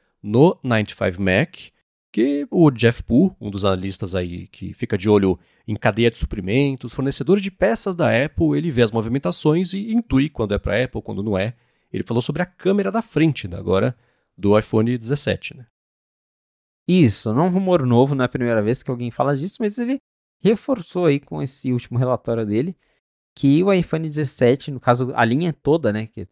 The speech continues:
Speaker 2: serão quatro modelos, dezessete, dezessete Air,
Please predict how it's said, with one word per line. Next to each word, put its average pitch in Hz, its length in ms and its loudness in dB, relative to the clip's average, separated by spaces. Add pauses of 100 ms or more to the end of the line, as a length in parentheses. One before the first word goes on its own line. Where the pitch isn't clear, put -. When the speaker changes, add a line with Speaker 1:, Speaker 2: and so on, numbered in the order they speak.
(100)
Speaker 2:
serão 107 340 -4
quatro 101 300 2
modelos, 147 380 2
dezessete, 175 640 0
dezessete 127 540 0
Air, 170 300 6